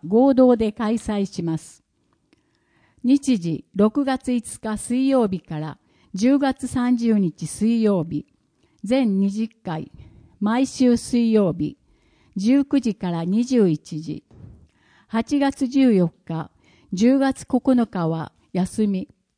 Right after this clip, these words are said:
場所、高砂友愛ホットセンター。高砂市、高砂町、松並町、四百四十の三十五。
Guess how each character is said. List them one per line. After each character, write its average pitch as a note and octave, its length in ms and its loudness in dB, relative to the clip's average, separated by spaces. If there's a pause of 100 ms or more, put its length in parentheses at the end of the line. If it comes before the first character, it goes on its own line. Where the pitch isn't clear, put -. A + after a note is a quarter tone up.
(500)
場 G3+ 180 -2
所、 A#3+ 320 2 (540)
高 B3+ 280 0
砂 B3+ 300 4
友 B3 320 4
愛 G#3 180 -2
ホ A3+ 140 0
ッ A#3 40 2
ト - 220 0
セ A#3+ 220 -2
ン F#3 80 -2
タ - 180 -10
ー。 D3+ 180 -8 (680)
高 C4 300 -2
砂 B3+ 260 2
市、 F#3 400 -4
高 A3+ 260 -4
砂 B3+ 180 0
町、 F#3+ 520 0 (140)
松 G3 300 -2
並 C4 280 4
町、 E3 400 -4 (540)
四 D4 200 6
百 G#3 360 -4
四 A#3 260 2
十 E3+ 300 2
の D3+ 200 0
三 A#3 360 -4
十 D#3 280 -2
五。 D3+ 280 -6